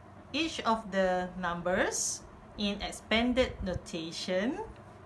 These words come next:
which is starting with number one times three power of four plus with one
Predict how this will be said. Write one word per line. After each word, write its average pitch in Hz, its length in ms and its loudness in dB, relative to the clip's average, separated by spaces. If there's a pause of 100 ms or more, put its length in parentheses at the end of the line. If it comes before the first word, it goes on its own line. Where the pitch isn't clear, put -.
(1120)
which 185 300 -4
is 190 240 0
starting 240 500 4
with 185 160 0
number 165 560 -2 (220)
one 185 440 2 (1600)
times 226 720 4 (420)
three 277 580 0
power 185 320 6
of 160 240 -4
four 202 640 0 (2500)
plus - 680 4 (1120)
with 208 240 2 (640)
one 190 520 2